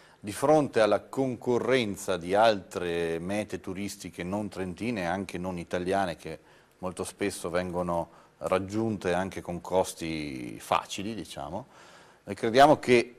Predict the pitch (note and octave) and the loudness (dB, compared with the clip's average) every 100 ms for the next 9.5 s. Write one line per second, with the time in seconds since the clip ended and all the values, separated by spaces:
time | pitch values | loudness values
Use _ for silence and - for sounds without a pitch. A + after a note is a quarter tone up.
0 | - - _ _ C3 A#2+ C#3+ D3 C#3 - | -20 -20 _ _ -4 -2 2 4 4 2
1 | G#2 A2+ B2 A#2 C3 D3 A#2+ A#2+ C3 B2 | -2 -2 0 -2 0 0 0 -2 0 0
2 | G#2 G2+ A#2 A#2 A2 G#2+ A2+ - A2+ G#2+ | 2 8 8 8 0 -4 -4 -4 -4 -4
3 | - A#2+ C3 - G#2+ A2 G#2 F#2 F#2+ G2+ | -4 -4 -4 -2 2 2 0 -2 -2 -4
4 | G2 - - F2+ A2+ F#2+ - D2+ D#2 D#2+ | -6 -12 -10 -6 -4 -4 -6 -12 -12 -12
5 | - C2+ - _ _ _ - B2 G2+ F#2+ | -12 -14 -16 _ _ _ -4 -2 0 2
6 | G2 G2+ A2 G2 F2 E2+ F#2 A#2 F#2+ D#2+ | 2 8 10 10 10 8 6 4 0 0
7 | D#2 E2 G#2 G2+ F2 F#2 F2 G#2+ A2 F2+ | -2 0 2 4 2 -2 0 2 2 2
8 | E2 D#2 D#2 E2+ E2+ E2 D#2+ - - - | -4 -6 -6 -8 -8 -8 -10 -14 -20 -20
9 | _ _ _ _ | _ _ _ _